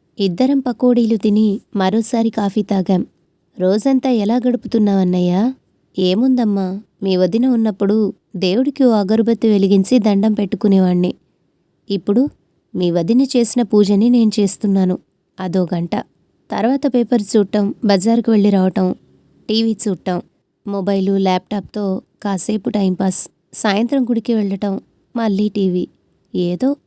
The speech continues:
గడుస్తోంది కాలం. మూడువారిన వృక్షంలా, ప్రాణం లేని శిల్పంలా ఇలా బతుకుతున్నాను. పార్వతీ, ఒక విషయం అడుగుతాను, చెబుతావా?" ఇలా అడిగానని మరోలా అనుకోకు.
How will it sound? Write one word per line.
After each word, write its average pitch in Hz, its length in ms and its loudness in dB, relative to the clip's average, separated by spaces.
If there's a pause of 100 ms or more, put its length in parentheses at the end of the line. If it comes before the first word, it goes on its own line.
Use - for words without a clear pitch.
(300)
గడుస్తోంది 226 560 0
కాలం. 202 400 -4 (720)
మూడువారిన 240 640 0
వృక్షంలా, 202 720 -2 (180)
ప్రాణం 190 360 -4
లేని 220 260 0
శిల్పంలా 185 640 -4 (800)
ఇలా 196 260 -2
బతుకుతున్నాను. 180 760 -2 (920)
పార్వతీ, 185 580 -2 (500)
ఒక 208 140 -4
విషయం 208 360 0
అడుగుతాను, 220 400 0
చెబుతావా?" 190 720 0 (840)
ఇలా 208 220 -2
అడిగానని 202 560 -2
మరోలా 220 420 0
అనుకోకు. 202 600 -2